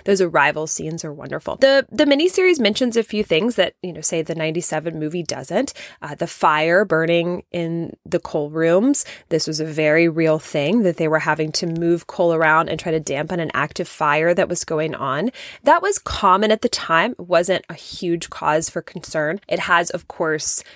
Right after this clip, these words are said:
brought about many a conspiracy theory in terms of that. But you know, there are a few technical things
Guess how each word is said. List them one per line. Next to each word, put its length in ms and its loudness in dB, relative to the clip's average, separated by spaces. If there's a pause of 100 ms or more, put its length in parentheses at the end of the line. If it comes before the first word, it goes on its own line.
(120)
brought 260 2
about 240 2
many 220 -4
a 80 -4
conspiracy 720 -4
theory 440 0
in 160 -2
terms 360 -8
of 140 -4
that. 280 2
But 180 2 (520)
you 160 2
know, 180 4
there 400 2
are 380 6
a 40 0
few 280 -2
technical 720 -4
things 640 -4